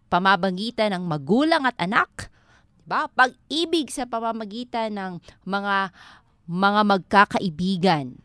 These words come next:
Pag-ibig sa pamamagitan ng mga mag-, magkakatrabaho sa opisina, sa kalsada, sa labas ng bahay.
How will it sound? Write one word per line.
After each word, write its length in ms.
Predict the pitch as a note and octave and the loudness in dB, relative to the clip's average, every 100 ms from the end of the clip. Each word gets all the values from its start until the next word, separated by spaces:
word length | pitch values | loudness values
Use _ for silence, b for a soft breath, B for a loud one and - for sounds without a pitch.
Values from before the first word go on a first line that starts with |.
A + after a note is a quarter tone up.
| - _ | -20 _
Pag-ibig 720 | E3+ - - C#4 B3+ C#4+ F3+ - | -12 -12 -8 -4 -2 -2 -4 -6
sa 160 | F#3 | -6
pamamagitan 880 | E3+ E3 E3+ D#3+ D3 D#3+ E3+ E3 E3 | -2 -2 -2 -2 -4 -6 -4 -2 -2
ng 260 | D3+ C#3+ C#3 C3 b b b b D3 | -4 -6 -10 -14 b b b b -10
mga 480 | D#3 D#3 D3+ D3 D3 | -8 -2 -2 -2 -4
mag-, 360 | D3+ C#3+ A#2+ - | -6 -8 -12 -18
magkakatrabaho 1120 | D3+ - G3+ - - F3+ D3 D#3+ D3+ C#3+ B2 - | -16 -6 -6 -4 -6 -2 4 6 4 0 -6 -8
sa 80 | |
opisina, 1120 | - - D3 - G3 G3 F#3 F3+ F3 E3 E3 D#3 | -14 -16 -14 -10 -8 -6 -4 -2 0 -2 -4 -8
sa 240 | - D3+ | -10 -10
kalsada, 960 | B2 C3 - - F3 F3 D#3 E3 D#3+ D#3 | -8 -10 -8 -2 0 2 2 2 2 0
sa 160 | - | -2
labas 400 | E3 C#3 C#3 - | -4 -6 -10 -14
ng 160 | D#3 C3+ | -16 -16
bahay. 880 | C3 E3+ E3+ F3 F3 D#3+ D#3+ D#3 | -4 2 2 4 2 2 2 -2